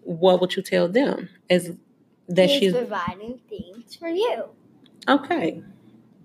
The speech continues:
Speaker 1: That's a good enough answer, I believe. If we do have some kids who really don't understand and they want to talk to Leah more, are, is Leah open to talking to these kids?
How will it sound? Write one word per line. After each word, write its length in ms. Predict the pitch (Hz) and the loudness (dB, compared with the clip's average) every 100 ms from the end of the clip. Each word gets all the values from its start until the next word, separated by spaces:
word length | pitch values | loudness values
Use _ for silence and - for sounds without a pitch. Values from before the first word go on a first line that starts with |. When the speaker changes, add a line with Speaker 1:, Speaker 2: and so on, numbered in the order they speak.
| _ _ _ - | _ _ _ -6
Speaker 1:
That's 300 | 202 233 254 | -2 -2 -2
a 40 | |
good 240 | 226 226 214 | -2 0 2
enough 280 | 214 202 208 | 4 2 0
answer, 440 | 190 190 190 202 196 | 2 2 2 0 2
I 120 | 190 | 2
believe. 460 | 185 180 180 196 - - - - | 2 2 2 0 -4 -10 -4 0
If 140 | 190 | 2
we 120 | 208 | 4
do 200 | 202 208 | 4 4
have 220 | 208 196 - | 4 2 0
some 180 | 196 | -4
kids 540 | 190 - 202 190 180 - | -4 -2 2 2 2 0
who 320 | 202 185 175 | 0 0 0
really 260 | 180 180 180 | 2 2 2
don't 240 | 175 180 | 2 2
understand 840 | 185 180 180 - 185 180 175 175 175 | 2 2 0 0 4 6 6 4 4
and 220 | 180 180 | 4 6
they 320 | 180 175 175 - - _ - | 6 6 2 -8 -20 _ -2
want 380 | 170 202 202 | 6 6 6
to 100 | - 196 | 2 0
talk 340 | 220 202 190 | 4 4 4
to 100 | 208 | 4
Leah 240 | 196 196 | 6 8
more, 300 | 185 202 202 190 | 8 8 8 8
are, 480 | - - 190 190 - | 6 6 6 4 4
is 180 | 190 185 | 4 6
Leah 240 | 214 214 | 6 8
open 280 | 208 208 208 | 6 6 4
to 100 | 214 | 2
talking 340 | 208 220 220 226 | 2 2 2 -2
to 100 | 240 | -2
these 220 | 240 233 | -4 -2
kids? 600 | 349 277 208 - _ | 0 2 0 -6 _